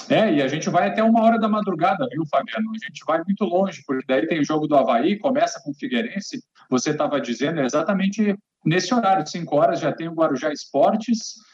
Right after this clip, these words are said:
Então, toda a equipe tá mobilizada pra essas duas partidas, jogos importantes pra dupla da capital, pro Figueirense, pro Avaí, que estão nesse momento da busca por uma recuperação.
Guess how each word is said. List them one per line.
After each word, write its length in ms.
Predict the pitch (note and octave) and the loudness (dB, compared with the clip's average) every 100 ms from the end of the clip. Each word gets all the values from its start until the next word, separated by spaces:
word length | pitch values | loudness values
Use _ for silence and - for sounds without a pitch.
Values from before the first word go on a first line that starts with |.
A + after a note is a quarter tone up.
| _ _ | _ _
Então, 380 | C#3+ A#2+ E3 F3 | 0 2 2 2
toda 280 | - A#3 G#3 | 2 2 4
a 40 | |
equipe 580 | C#3+ - F3+ A3 C3+ A2+ - | 4 2 -2 -4 -4 -6 -2
tá 280 | C3 A#2+ A2+ | 2 4 6
mobilizada 800 | C3 D3+ D#3+ D3+ A#2 D#3 F#3+ D3 | 6 6 4 2 2 0 0 -2
pra 180 | C#3 B2+ | -2 -2
essas 280 | A#2+ C3+ A#2+ | -2 -6 -4
duas 280 | D3+ D#3+ | -2 -2
partidas, 520 | - A#2 A#2 F#3+ F4 B2 | -2 -4 -2 -4 -2 -2
jogos 320 | C#3+ D#3+ D#3 | 0 0 -4
importantes 600 | G3 G3 - D#3+ G#3 - | 0 0 0 -4 -4 0
pra 180 | D#3 A#2 | 2 2
dupla 320 | C3+ D#3+ C#3+ | 2 0 0
da 120 | A#2+ | 0
capital, 480 | A#2 A2 - C#3+ E3+ | 0 -2 2 2 2
pro 140 | - | -4
Figueirense, 520 | - B2 A#2 B2+ E3 - | -6 -4 -2 -2 -4 -4
pro 120 | B2+ | -2
Avaí, 340 | A2+ A2+ E3 - _ _ - | 0 0 -2 -4 _ _ -4
que 460 | C3+ C3 B2 A#2 A#2+ | 4 6 6 6 4
estão 280 | - - E3 | 0 0 0
nesse 200 | F3 F3 | 0 0
momento 580 | D3 B2+ E3 - D#3+ - _ _ | 2 4 2 0 -4 -6 _ _
da 160 | A#2+ A#2+ | 0 0
busca 400 | A2+ F#3+ A3 - | 2 2 2 -2
por 140 | - C#3+ | -4 -2
uma 220 | C3+ B2+ | 0 -2
recuperação. 840 | C#3 - C#3+ A#2+ A#2 - D3 G3 | -4 -4 2 2 2 0 2 2